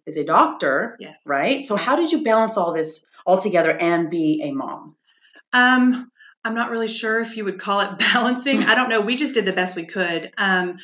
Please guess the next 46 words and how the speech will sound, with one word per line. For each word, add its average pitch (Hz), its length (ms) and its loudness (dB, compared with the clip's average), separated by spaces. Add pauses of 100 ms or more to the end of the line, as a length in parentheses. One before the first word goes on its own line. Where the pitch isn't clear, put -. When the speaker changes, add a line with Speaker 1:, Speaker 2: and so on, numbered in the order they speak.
(280)
Speaker 2:
nursing 226 420 2
school 269 300 -2
was 208 140 -2
very, 185 320 2
very 190 280 0
hard. 185 460 0
Like 185 180 -2
I 185 60 -4
said, 180 240 -4
I 180 100 0
had, 180 380 0
um, 165 240 0
I 190 40 -2
took 202 180 -6
some 208 120 -6
time 202 200 -4
off 190 180 0
with 190 140 -8
my 185 100 -2
little 180 220 -4
girl, 160 420 -6 (460)
um, 175 380 -2
and 175 220 -4
went 185 220 -4
back 175 340 4
and 185 100 -6
started 170 300 -4 (120)
all 196 240 0
over, 170 540 -2 (120)
um, 170 180 -2
with 170 160 -10
nursing. 202 600 -2 (360)
And, 180 540 -4
um, 165 440 -4 (840)
so 208 360 0
that 220 180 6
was 262 160 -2
really 233 200 2
hard. 196 420 0
The 208 80 0
hardest 269 360 0
part 226 180 0
for 208 120 -4
me 190 260 0
was, 180 420 -2
um, 175 440 -6